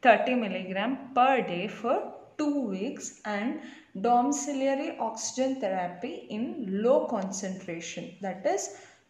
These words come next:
two liter per minute. This you can do at house itself, but in advanced or severe condition of the disease, you have to go to the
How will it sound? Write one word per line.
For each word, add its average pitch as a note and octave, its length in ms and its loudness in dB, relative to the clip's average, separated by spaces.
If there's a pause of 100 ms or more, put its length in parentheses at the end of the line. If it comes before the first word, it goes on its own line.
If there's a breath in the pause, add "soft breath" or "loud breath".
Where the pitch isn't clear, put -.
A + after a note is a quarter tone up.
(120)
two D4+ 460 -2 (420)
liter G#3 600 0 (120)
per G#3+ 140 2
minute. F#3+ 360 -2
This D4+ 240 0
you C4+ 120 -2
can B3+ 260 2
do A#3 300 -2
at B3+ 240 -4 (180)
house G#3+ 480 -2
itself, G3+ 560 -4 (400 loud breath)
but A#3 140 2
in C4 260 2
advanced A#3+ 960 2
or A#3 180 2
severe B3 760 2
condition G#3+ 600 -2
of G#3 200 -4
the G#3 80 -6
disease, G#3+ 440 -6
you G#3 100 -2
have G3 260 -4
to B3+ 80 -4
go F#3+ 240 -6 (100)
to G3 80 -6
the C#4 180 -2